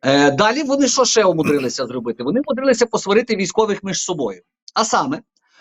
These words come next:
ну, кинули тезу, що тридцять відсотків воює, а остальні всі в тилу жирують, військові, правда? І зараз головнокомандувач Збройних сил України Сирський буде перевіряти,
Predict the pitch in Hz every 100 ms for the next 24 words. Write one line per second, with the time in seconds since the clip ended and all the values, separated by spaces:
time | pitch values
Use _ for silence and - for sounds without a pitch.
0 | _ 190 240 359 381 359 294 220 185 175
1 | - 359 277 220 220 190 151 - 190 285
2 | 240 233 233 247 - 208 202 247 262 202
3 | 180 180 202 202 170 - 151 170 156 127
4 | 147 104 90 _ _ 151 147 - - -
5 | 349 214 - _ _ - 202 269 262 220
6 | _ _ - 170 233 233 247 254 262 214
7 | 165 151 135 - _ - 110 185 226 190
8 | 170 202 190 175 180 170 135 131 185 185
9 | - 285 302 _ _ _ _ _ 120 143
10 | 311 285 240 233 220 196 175 185 277